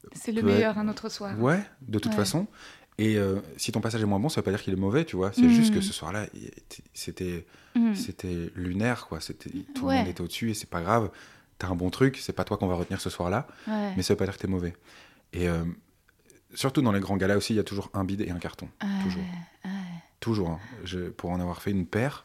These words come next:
Speaker 1: Ouais.
Speaker 2: dans les galas, où, et puis c'est violent parce que c'est, t'es dans des salles quand même de
Speaker 1: Énorme,
Speaker 2: mille deux,
Speaker 1: immense,
Speaker 2: mille trois,
Speaker 1: immense.
Speaker 2: trois mille personnes.
Speaker 1: Énorme.
Speaker 2: Et un bide
Speaker 1: Oh.
Speaker 2: de trois mille, c'est, c'est très pesant, tu
Speaker 1: Ça
Speaker 2: vois.
Speaker 1: résonne. Waouh,
Speaker 2: Ouais.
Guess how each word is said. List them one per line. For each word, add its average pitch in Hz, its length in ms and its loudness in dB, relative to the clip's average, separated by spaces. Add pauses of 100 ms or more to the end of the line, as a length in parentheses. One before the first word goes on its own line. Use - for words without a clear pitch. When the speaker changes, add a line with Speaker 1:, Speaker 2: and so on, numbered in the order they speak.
Speaker 1:
Ouais. 208 240 0 (280)
Speaker 2:
dans - 80 -4
les - 100 -2
galas, 117 260 4
où, 101 120 2 (120)
et 90 80 -4
puis - 140 -8
c'est - 120 -2
violent 123 300 4
parce 101 160 -2
que 101 80 -4
c'est, 92 240 -4
t'es 101 80 -4
dans 90 140 -4
des 87 100 -4
salles 110 320 0
quand 98 100 -4
même 98 260 -2 (400)
de - 60 -4
Speaker 1:
Énorme, 247 300 10
Speaker 2:
mille 208 100 6
deux, 220 120 6
Speaker 1:
immense, 202 440 8
Speaker 2:
mille - 160 4
trois, 320 120 6
Speaker 1:
immense. 202 140 4
Speaker 2:
trois 101 180 0
mille 101 120 2
personnes. 139 380 2
Speaker 1:
Énorme. 240 320 2 (360)
Speaker 2:
Et - 80 -6
un 85 100 -2
bide 104 340 0 (460)
Speaker 1:
Oh. 247 40 -4 (440)
Speaker 2:
de - 60 -8
trois - 200 -6
mille, 127 180 0
c'est, - 180 -6
c'est - 220 -6 (200)
très - 200 0
pesant, 107 280 0
tu - 100 -2
Speaker 1:
Ça - 140 0
Speaker 2:
vois. 190 80 -2
Speaker 1:
résonne. 214 480 0 (360)
Waouh, 226 160 0
Speaker 2:
Ouais. 240 60 4